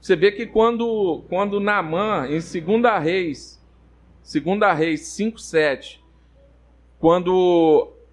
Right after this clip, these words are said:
a, a menina que tava ali, que foi levada cativa pra casa de Naamã e tava servindo lá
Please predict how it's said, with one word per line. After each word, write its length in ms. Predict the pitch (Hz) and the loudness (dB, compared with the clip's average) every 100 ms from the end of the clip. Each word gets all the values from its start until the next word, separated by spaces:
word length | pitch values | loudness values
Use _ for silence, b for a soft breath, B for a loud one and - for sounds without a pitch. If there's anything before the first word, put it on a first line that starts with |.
| _ 147 | _ -4
a, 400 | 151 135 135 160 | -4 -2 -2 -2
a 20 | |
menina 480 | 170 160 175 196 190 | -6 -8 -6 -6 -6
que 160 | 180 | -6
tava 380 | - 170 208 196 | -4 0 2 2
ali, 180 | 175 170 | 0 -2
que 120 | 165 | -4
foi 280 | - 196 220 | 0 2 2
levada 460 | 202 170 180 185 | 0 0 0 -2
cativa 640 | 180 170 165 - 165 143 131 | -2 -4 -4 -6 -6 -2 -4
pra 240 | - 151 | -2 -4
casa 320 | - 160 175 | 0 -2 -2
de 100 | 165 | -10
Naamã 320 | 175 156 143 139 | -4 -4 -4 -4
e 60 | |
tava 240 | - 160 170 | -2 -2 -2
servindo 560 | 185 151 135 170 175 | -2 -4 -4 -6 -4
lá 380 | 151 139 120 | -2 -2 -4